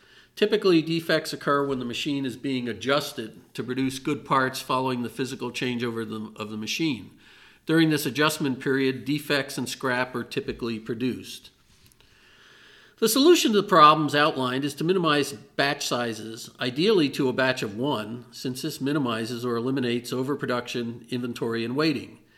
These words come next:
If the changeover time could be reduced to ten minutes or less, that is, a single minute,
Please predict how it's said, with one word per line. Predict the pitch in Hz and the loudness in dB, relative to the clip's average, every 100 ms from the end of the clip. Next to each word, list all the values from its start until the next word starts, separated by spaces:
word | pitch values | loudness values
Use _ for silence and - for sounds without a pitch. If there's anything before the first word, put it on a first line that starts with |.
| _ _ _ _ | _ _ _ _
If | 147 | -4
the | - | -2
changeover | 131 190 208 180 156 - | 4 4 6 4 2 2
time | 151 147 135 | 2 2 0
could | 143 | -2
be | 120 | -2
reduced | 120 123 135 131 | -2 0 -2 -2
to | 104 | -8
ten | - 127 120 | -6 -2 2
minutes | 226 254 - | 2 2 0
or | 127 | -2
less, | 113 110 123 - - - _ _ _ | -2 -6 -6 -8 -14 -18 _ _ _
that | 120 120 | -4 -2
is, | 120 113 | -2 -4
a | |
single | 113 - 160 143 123 | -8 -2 -2 0 0
minute, | 131 202 123 123 - | 2 2 2 -6 -12